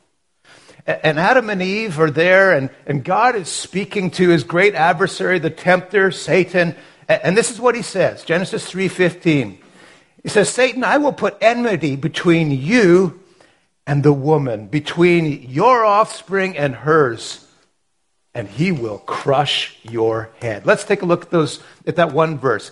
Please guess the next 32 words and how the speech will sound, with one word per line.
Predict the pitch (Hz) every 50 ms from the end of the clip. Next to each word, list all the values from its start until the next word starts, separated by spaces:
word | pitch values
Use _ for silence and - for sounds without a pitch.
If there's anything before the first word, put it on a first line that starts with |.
| - - -
that, | 185 175 160 -
that, | - 170 - -
that | 160 160 156 -
idea, | - 170 165 147 131 190 196 170
that | 139 143 139 -
phrase, | - - - 175 170 156 135 120 -
"between | 143 143 - 165 156 151 160 139 - - - _ _ _ _ _ _
her | - - - 208 233 226
offspring | 214 208 196 196 190 - - - - - 170 170 160 165 160
and | 151 143
yours." | 139 143 147 139 123 104 98 98 - - - - -
Literally | 131 156 190 202 214 220 202 190
the | 180 165
phrase, | - - 180 185 180 185 196 - - - - -
"the | - 156 151
seed | 160 - - - - - - 214 220 220 220 220 220 180 - - -
of | 147 156 180 175 196 190 160 - - _ _ _ _ _ -
a | 135 139
woman." | 147 139 147 165 160 156 139 117 98 - - - _ _ _ _ _ _ _ _ _ _ _ _ _ -
Now, | - 156 147
there's | - - 151 135
something | - 220 214 220 202 185 160
wrong | 147 185 202 214 208 185 147
about | 123 131 123 113 -
that | 139 117 110 -
phrase, | - - 127 117 107 101 98 95 - - -
right? | 117 127 143 170 175 -
"The | 139 127
seed | - - - - 139 135 139 143 135
of | - - 127 131 117
a | 143 131
woman." | 120 131 131 143 185 208 202 175 -